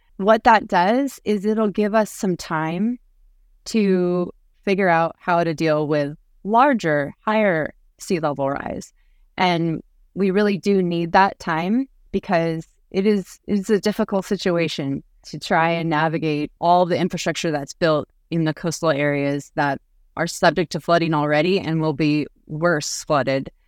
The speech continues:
um, in the next eighty years. So Rebeach is really important because it gives us that a little more buffer to be able to navigate and figure out what the next steps are for dealing with larger, higher sea level rise.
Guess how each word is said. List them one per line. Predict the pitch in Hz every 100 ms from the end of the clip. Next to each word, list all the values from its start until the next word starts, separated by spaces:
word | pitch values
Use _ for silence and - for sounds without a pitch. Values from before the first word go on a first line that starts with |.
| _ _ _
um, | - 160 139 143
in | 147
the |
next | 147 131 - - -
eighty | - 147
years. | 131 117 - 180 - _ _ _ _ _
So | - 208 185 180 - 202
Rebeach | 233 277 247
is | 220 202
really | 214 214
important | 208 - 185 170 202
because | 185 180 190
it | 202 -
gives | 226 214
us | 233 -
that | 208 180 175 _ _ _
a | 180
little | 185 190
more | 190 175 170 -
buffer | 170 180 - 160 151 - _
to | - 190 175 160
be | 185 180
able | 180 175
to | 170 - 175 165 160 -
navigate | 180 180 170 180 202 196
and | 151
figure | - 190 185 175
out | 160 156 156 -
what | 160
the | -
next | 156 156 -
steps | - 156 - -
are | 143 139 139 147 _ _ _
for | 165
dealing | 143 156 151 143
with | 139
larger, | 147 143 143 143 156 147
higher | 147 139 139
sea | - 147
level | 131 110 -
rise. | - - -